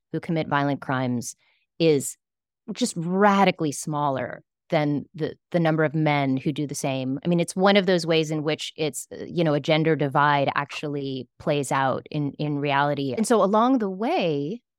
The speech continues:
in looking at maybe about a thousand different case summaries, ultimately, I stumbled across Ruth Pelkey's murder and learned that this young girl,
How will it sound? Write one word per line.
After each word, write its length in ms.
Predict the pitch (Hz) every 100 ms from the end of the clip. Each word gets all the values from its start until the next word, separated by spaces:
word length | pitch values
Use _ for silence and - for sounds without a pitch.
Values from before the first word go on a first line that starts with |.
| _ _
in 160 | 208 214
looking 300 | 233 262 233
at 100 | 185
maybe 240 | 196 240
about 240 | 214 180 170
a 60 |
thousand 680 | - 175 185 190 190 170 156
different 400 | 175 - 165 151
case 460 | - 202 - - -
summaries, 640 | - 156 151 143 139 - -
ultimately, 640 | 165 - - 151 139 139
I 60 | 180
stumbled 560 | 175 - 208 233 220 -
across 760 | 165 - 175 165 160 - - - _ _ _ _ _ _ _ _ _ _ -
Ruth 240 | 196 185
Pelkey's 360 | - 170 185 165
murder 600 | 160 165 160 139 131 -
and 180 | 196 190
learned 480 | 190 202 196 190 175
that 440 | - 170 160 160 - _ _ _ _ -
this 180 | 185 -
young 260 | 190 196
girl, 600 | 180 240 208 135 101 -